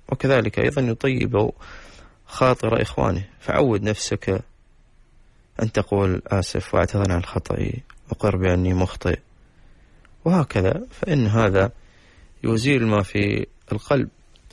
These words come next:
من ضغينه ويغسل ما ألم به من ألم،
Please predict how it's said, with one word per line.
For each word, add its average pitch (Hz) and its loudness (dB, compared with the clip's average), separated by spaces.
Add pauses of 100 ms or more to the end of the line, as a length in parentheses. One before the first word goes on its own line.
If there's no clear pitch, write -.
(540)
من 98 0
ضغينه 101 0 (640)
ويغسل 104 0
ما 90 0
ألم 92 0
به 92 -2
من 90 0 (640)
ألم، 95 0